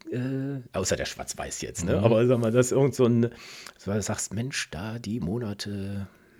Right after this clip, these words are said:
Speaker 1: Januar bis März letztes Jahr waren irgendwie ganz anders als jetzt", oder ist da irgendwie so ein,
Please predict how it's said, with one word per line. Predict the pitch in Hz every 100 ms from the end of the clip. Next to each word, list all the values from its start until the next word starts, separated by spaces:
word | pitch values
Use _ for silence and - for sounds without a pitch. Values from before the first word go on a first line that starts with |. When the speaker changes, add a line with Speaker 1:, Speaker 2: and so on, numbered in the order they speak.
| -
Speaker 1:
Januar | - 117 98 98
bis | 92 78
März | 95 110 - - -
letztes | 110 - 98
Jahr | - 101 95
waren | 104 98
irgendwie | 107 101
ganz | 104 110 -
anders | 107 117 98 -
als | 90 -
jetzt", | 87 120 - -
oder | 101 110 101
ist | - -
da | 107
irgendwie | - 110 101 110 107 107
so | 104 104
ein, | 101 101 101